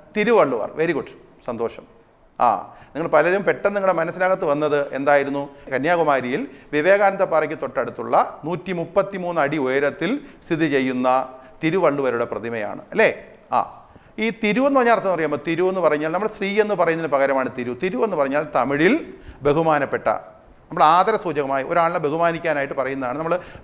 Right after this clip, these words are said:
പേരിനോട് ചേർത്ത് പറയും, ശ്രീ എന്ന് പറയും, അവിടെ തിരു എന്ന് പറയും. അങ്ങനെ തിരുവള്ളുവരുടെ ചിത്രമാണ് നിങ്ങൾ ഇപ്പോൾ കണ്ടത്. ഈ തിരുവള്ളുവരുടെ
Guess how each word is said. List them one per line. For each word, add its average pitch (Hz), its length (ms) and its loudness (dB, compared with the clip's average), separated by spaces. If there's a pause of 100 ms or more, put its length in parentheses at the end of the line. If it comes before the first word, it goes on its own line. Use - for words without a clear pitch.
പേരിനോട് 202 320 4
ചേർത്ത് 180 220 -2
പറയും, 160 300 0 (160)
ശ്രീ 247 260 2
എന്ന് 165 140 2
പറയും, 104 240 -2 (400)
അവിടെ 190 340 2
തിരു 226 300 0
എന്ന് 156 160 -2
പറയും. 107 280 -4 (360)
അങ്ങനെ 202 420 0 (240)
തിരുവള്ളുവരുടെ 196 680 4
ചിത്രമാണ് 151 600 0
നിങ്ങൾ 135 400 0 (240)
ഇപ്പോൾ 180 180 0
കണ്ടത്. 139 340 0 (760)
ഈ 233 80 2
തിരുവള്ളുവരുടെ 220 1040 4